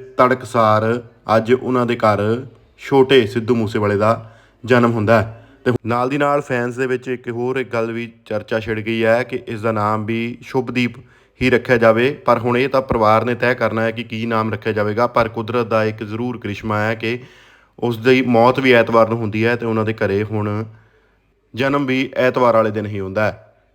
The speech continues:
ਸਿੱਧੂ ਦੀ ਮੌਤ ਸ਼ਾਮ ਸਮੇਂ ਹੁੰਦੀ ਹੈ, ਕਰੀਬ ਚਾਰ ਤੋਂ ਪੰਜ ਵਜੇ ਦਾ ਹੀ ਸਮਾਂ ਉਹ ਵੀ ਦੱਸਿਆ ਜਾਂਦਾ ਸੀ ਕਿ ਜਦੋਂ ਉਸ ਨੂੰ ਗੋਲੀਆਂ ਮਾਰੀਆਂ ਗਈਆਂ।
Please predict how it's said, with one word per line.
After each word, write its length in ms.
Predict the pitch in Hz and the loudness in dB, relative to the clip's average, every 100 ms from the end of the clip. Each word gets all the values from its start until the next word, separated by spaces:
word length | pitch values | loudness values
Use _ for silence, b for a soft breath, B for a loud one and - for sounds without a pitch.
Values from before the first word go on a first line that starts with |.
| - | -8
ਸਿੱਧੂ 260 | 131 131 | -4 0
ਦੀ 80 | 147 | 2
ਮੌਤ 340 | 135 127 127 135 135 135 - _ _ _ | 2 2 2 0 -2 -4 -12 _ _ _
ਸ਼ਾਮ 340 | - 120 127 | -2 2 2
ਸਮੇਂ 280 | 123 127 123 | 0 -2 -2
ਹੁੰਦੀ 320 | 117 107 113 | -2 -4 -2
ਹੈ, 120 | 113 127 - _ _ _ _ _ _ _ | -2 -2 -10 _ _ _ _ _ _ _
ਕਰੀਬ 380 | 123 127 127 131 135 131 - _ | -2 0 0 2 2 0 -6 _
ਚਾਰ 280 | - 117 120 | 2 4 4
ਤੋਂ 160 | 120 127 | 2 2
ਪੰਜ 220 | 123 120 | 2 2
ਵਜੇ 160 | 123 123 | 2 2
ਦਾ 100 | 120 | 2
ਹੀ 180 | 120 110 | 0 -4
ਸਮਾਂ 240 | 113 110 | -2 0
ਉਹ 60 | 110 | 0
ਵੀ 80 | 117 | 0
ਦੱਸਿਆ 260 | 107 110 107 | -2 -2 -2
ਜਾਂਦਾ 240 | 104 104 | -2 -2
ਸੀ 200 | 107 117 117 b b _ | -2 -4 -6 b b _
ਕਿ 80 | 110 | -2
ਜਦੋਂ 240 | 117 117 | 2 4
ਉਸ 120 | 110 110 | 2 0
ਨੂੰ 140 | 113 | -2
ਗੋਲੀਆਂ 340 | 107 110 110 107 | 0 2 2 4
ਮਾਰੀਆਂ 280 | 104 104 98 | 2 0 -2
ਗਈਆਂ। 280 | 98 101 | -2 -4